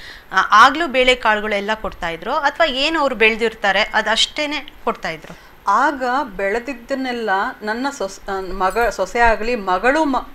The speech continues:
Speaker 2: ಏನು ಅಂದ್ರೆ ಸೊಸೆ ಮಗ ಇವ್ರ ಮನೆಗ್ ಬಂದಿರ್ತಾಳೆ, ಮಗಳು ಅಳಿಯ ಬಂದಿರೋದು ಅಪರೂಪಕ್ಕೆ ಔತಣಕ್ಕೆ ಬಂದಿರ್ತಾರೆ.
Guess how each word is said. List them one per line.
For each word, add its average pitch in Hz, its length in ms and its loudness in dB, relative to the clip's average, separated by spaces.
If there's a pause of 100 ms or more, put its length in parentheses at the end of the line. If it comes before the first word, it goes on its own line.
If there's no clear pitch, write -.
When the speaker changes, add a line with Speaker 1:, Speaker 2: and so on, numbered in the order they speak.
Speaker 2:
ಏನು 233 240 0
ಅಂದ್ರೆ 262 260 -2
ಸೊಸೆ 208 240 0
ಮಗ 254 340 0 (100)
ಇವ್ರ 240 200 2
ಮನೆಗ್ 233 240 -2
ಬಂದಿರ್ತಾಳೆ, 190 840 -2 (220)
ಮಗಳು 240 420 4
ಅಳಿಯ 269 380 6
ಬಂದಿರೋದು 226 560 0
ಅಪರೂಪಕ್ಕೆ 226 640 -2
ಔತಣಕ್ಕೆ 196 480 0
ಬಂದಿರ್ತಾರೆ. 185 800 -2